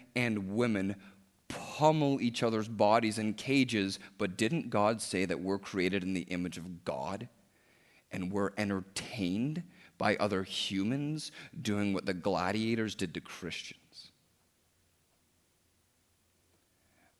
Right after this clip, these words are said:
I'm thankful for the sobriety that I see in the word,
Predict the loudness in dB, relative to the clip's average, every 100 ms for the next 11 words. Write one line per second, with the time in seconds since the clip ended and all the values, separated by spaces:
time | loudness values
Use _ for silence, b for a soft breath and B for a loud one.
0 | _ _ _ b b b b b _ _
1 | _ _ -20 -14 -6 -2 -2 0 2 2
2 | 0 -4 -2 -2 -2 -2 2 6 6 6
3 | 2 -2 -2 -2 -4 -6 -4 -2 0 0
4 | -2 -2 0 -2